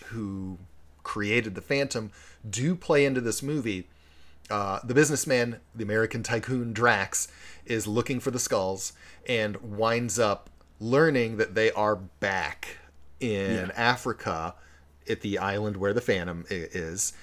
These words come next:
Speaker 1: and that somehow that original gang of pirates, um, what is it?
Speaker 2: Sang
Speaker 1: The
Speaker 2: Brotherhood.
Speaker 1: Sang Brotherhood. That they are, uh, involved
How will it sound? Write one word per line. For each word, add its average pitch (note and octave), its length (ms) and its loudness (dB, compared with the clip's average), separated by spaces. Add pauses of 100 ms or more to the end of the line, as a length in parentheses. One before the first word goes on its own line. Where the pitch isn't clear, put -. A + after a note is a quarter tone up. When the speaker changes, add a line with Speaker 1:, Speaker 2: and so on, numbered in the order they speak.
(260)
Speaker 1:
and A2+ 420 0
that G2+ 340 2 (180)
somehow B2 680 4
that G#2+ 300 4
original A#2 560 0
gang G#2+ 260 -2
of G2 160 -6
pirates, G#2 680 0 (440)
um, F2+ 500 -4 (160)
what C#3+ 200 -2
is A#2 80 4
it? A2 40 4
Speaker 2:
Sang D3 440 4
Speaker 1:
The C#3 40 0
Speaker 2:
Brotherhood. C3 340 2
Speaker 1:
Sang G#2+ 380 2
Brotherhood. A2 580 2 (140)
That B2 200 0
they B2 180 8
are, G#2+ 360 8
uh, G2 220 0
involved A#2 680 8